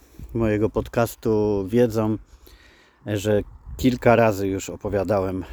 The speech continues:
e, o moich planach związanych z cyfrową nieśmiertelnością. W swoje urodziny,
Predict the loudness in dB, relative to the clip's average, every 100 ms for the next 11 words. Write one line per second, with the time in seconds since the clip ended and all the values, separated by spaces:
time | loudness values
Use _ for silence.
0 | -16 -16 -10 -6 -4 -4 -6 -8 -6 -4
1 | -2 -4 -4 -4 -4 -6 -6 -4 -4 -6
2 | -8 -10 -6 -6 -4 -6 -4 -6 -4 -4
3 | -4 -4 -2 -4 -4 -20 -20 -20 -18 -8
4 | -2 0 0 -2 0 0 0